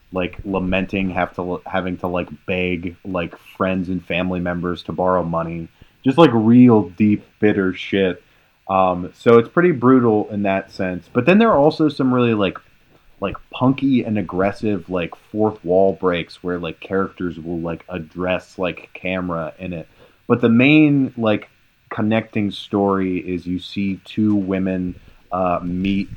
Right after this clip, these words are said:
uh, two guys in suits and just go back to, like, their, like, fucking, like, an empty building that is, like, run down.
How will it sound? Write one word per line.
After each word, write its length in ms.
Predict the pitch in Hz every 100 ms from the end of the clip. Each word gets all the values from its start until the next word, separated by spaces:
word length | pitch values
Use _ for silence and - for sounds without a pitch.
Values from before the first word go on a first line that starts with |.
| - - _ -
uh, 420 | 90 87 82 82 - -
two 360 | - 113 107
guys 800 | 98 92 90 92 90 87 85 - -
in 260 | 92 90 87
suits 720 | - - 92 87 - - - - - -
and 160 | 95 90
just 200 | 95 -
go 160 | 101
back 400 | 90 95 92 -
to, 100 | -
like, 320 | 92 87 85 - _ - 92
their, 440 | 92 95 92 90
like, 300 | 95 85 85
fucking, 720 | - _ 117 - 110 95 87 -
like, 200 | 101 92
an 140 | 107 - _
empty 460 | 110 143 147 147 123
building 680 | 87 90 98 90 73 73 _ - - -
that 320 | 95 92 90 98
is, 160 | 87
like, 160 | 95 85
run 400 | 87 95 101 95
down. 520 | 90 87 87 90 87